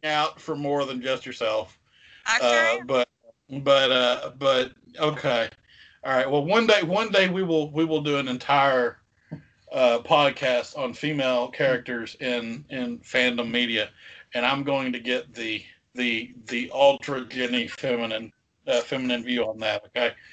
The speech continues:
Speaker 1: at some point. Um,
Speaker 2: Yeah, we'll see.
Speaker 1: so, yeah, yeah, we'll see. Yeah.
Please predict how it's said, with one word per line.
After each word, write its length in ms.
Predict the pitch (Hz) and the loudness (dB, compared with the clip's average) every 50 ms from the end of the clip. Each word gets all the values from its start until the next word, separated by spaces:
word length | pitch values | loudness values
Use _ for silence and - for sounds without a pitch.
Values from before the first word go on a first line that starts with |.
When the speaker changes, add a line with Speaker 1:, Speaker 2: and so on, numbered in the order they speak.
| - - - - - _ | -20 -20 -20 -20 -18 _
Speaker 1:
at 180 | - 123 120 120 | -6 -4 -4 -4
some 240 | - - 123 120 113 | -2 -4 -4 -4 -4
point. 460 | 113 123 113 110 107 104 101 - - - _ _ _ _ _ _ _ _ _ - | -4 -4 -4 -4 -4 -6 -8 -12 -18 -20 _ _ _ _ _ _ _ _ _ -10
Um, 60 | 139 123 | -6 -2
Speaker 2:
Yeah, 300 | 117 113 110 113 226 220 | -2 0 0 0 0 0
we'll 100 | 220 220 | -2 -4
see. 60 | - | -2
Speaker 1:
so, 340 | - 160 143 127 123 120 - _ _ _ _ _ _ _ _ | 2 4 4 4 4 2 -2 _ _ _ _ _ _ _ _
yeah, 280 | - 135 131 123 110 | -2 2 2 2 2
yeah, 300 | 139 143 131 123 123 120 117 - | 2 2 2 2 2 0 -2 -6
we'll 140 | 123 120 117 - | -10 -12 -10 -8
see. 200 | - 110 110 107 - - | -8 -8 -8 -8 -10 -12
Yeah. 240 | - 131 113 107 101 | -10 -8 -8 -8 -8